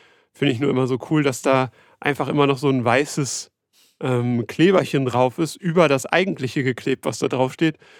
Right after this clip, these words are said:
wo die Sachen nochmal in Englisch und Deutsch draufstehen, einfach weil diese Artikel eigentlich nicht für uns gedacht sind. Aber daher weißt du immer, sie sind authentisch.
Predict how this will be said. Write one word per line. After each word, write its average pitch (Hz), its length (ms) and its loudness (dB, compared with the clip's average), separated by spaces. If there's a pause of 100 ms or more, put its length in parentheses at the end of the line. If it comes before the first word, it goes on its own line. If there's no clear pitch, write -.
(200)
wo 143 100 -4
die 139 120 2
Sachen 139 240 0
nochmal 143 260 0
in 131 60 -2
Englisch 139 300 -2
und 143 60 -4
Deutsch 135 280 0
draufstehen, 131 640 -4
einfach 143 320 -4
weil 135 260 2
diese 135 460 0
Artikel - 400 -4
eigentlich - 380 -2
nicht - 140 -8
für 165 80 -4
uns 160 180 -4
gedacht 165 300 -4
sind. - 180 -6
Aber - 140 -4
daher 139 240 -2
weißt 135 220 0
du 202 40 0
immer, 165 140 2
sie 147 100 -6
sind 170 200 -6
authentisch. 196 520 -8